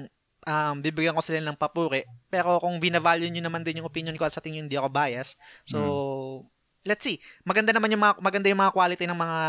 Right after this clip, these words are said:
Speaker 1: um, prints nila kasi binigyan niya kami, ako, tsaka si Del. Ah, isusuot
Speaker 2: Mm.
Speaker 1: namin yan sa, sa mga streams namin para din i-promote
Speaker 2: Ah.
Speaker 1: din. So, yun,
Speaker 2: Yes,
Speaker 1: ikaw, Del.
Speaker 2: yes.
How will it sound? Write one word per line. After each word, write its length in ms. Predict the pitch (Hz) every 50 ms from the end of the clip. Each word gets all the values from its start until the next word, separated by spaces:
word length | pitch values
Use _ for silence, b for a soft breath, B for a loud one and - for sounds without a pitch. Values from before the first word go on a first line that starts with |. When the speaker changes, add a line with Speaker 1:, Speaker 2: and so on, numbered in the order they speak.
| 156 156 147 147 -
Speaker 1:
um, 260 | - 160 160 147 147 147
prints 240 | 143 - - 165 -
nila 160 | - 160 156
kasi 160 | 160 - - 160
binigyan 360 | 165 165 160 139 170 165 160 160 156 156 156 151 156 151
niya 100 | 151 151
kami, 300 | - 151 147 156 185 233 b b b b b b -
ako, 380 | - 156 - 165 165 170 196 b b b b b b b b b b
tsaka 240 | - - 151 143 147
si 200 | 147 - 185 185
Del. 360 | 165 151 139 151 180 220 226 - _ _ _ _
Ah, 260 | - - 151 147 151
isusuot 380 | 139 151 - 165 - 165 - -
Speaker 2:
Mm. 40 | 160
Speaker 1:
namin 220 | 156 151 151 156 156
yan 140 | 151 156 151
sa, 320 | 143 165 151 147 143 143 139
sa 100 | - 160
mga 160 | 147 147 151
streams 460 | 143 - - 151 151 147 147 - -
namin 240 | 151 131 131 135 143
para 180 | 147 143 135
din 140 | 139 139 143 147
i-promote 460 | 151 - - 139 131 127 127 98 95
Speaker 2:
Ah. 60 | 95
Speaker 1:
din. 180 | 107 98 92 -
So, 180 | - - - 127 120 117 120 120
yun, 140 | 120 143 123
Speaker 2:
Yes, 100 | 101 98
Speaker 1:
ikaw, 120 | 98 139 131
Del. 180 | 120 107 95
Speaker 2:
yes. 140 | 95 - b